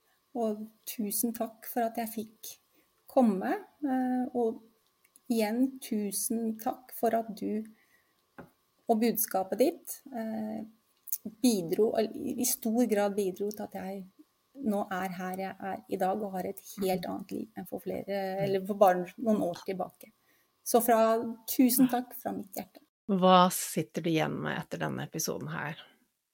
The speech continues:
Speaker 2: Del det gjerne med meg, eh, om du lytter til episoden, så tagg meg gjerne på sosiale medier, og del det du sitter igjen med, det du har lært. Hva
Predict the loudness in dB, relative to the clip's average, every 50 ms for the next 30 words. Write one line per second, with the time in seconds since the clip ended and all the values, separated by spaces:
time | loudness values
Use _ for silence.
0 | _ _ _ _ _ _ -6 -4 0 0 2 2 2 2 4 4 6 8 8 8
1 | 8 6 4 4 4 2 2 6 8 10 10 10 10 8 6 4 2 2 4 4
2 | 4 4 2 2 2 0 0 0 0 0 2 2 2 2 2 2 2 2 0 0
3 | -2 0 2 2 2 2 4 4 4 4 4 2 0 0 2 2 4 4 2 2
4 | -2 0 2 2 2 4 4 4 4 4 4 4 2 2 0 -2 -4 -4 -6 -6
5 | -4 -6 -4 -2 0 0 0 0 0 0 -2 -2 0 2 2 2 2 0 -2 -4
6 | -6 -6 -4 -4 -2 0 2 4 4 4 2 0 -4 -12 -16 -14 -14 -14 -14 -16
7 | -16 -18 -20 -20 -20 _ _ _ 4 4 4 4 2 2 0 -2 -4 -2 0 2
8 | 4 4 4 4 4 4 2 2 0 0 2 2 2 4 4 4 8 10 10 10
9 | 10 10 8 4 0 -4 -4 -2 0 2 4 4 6 6 4 2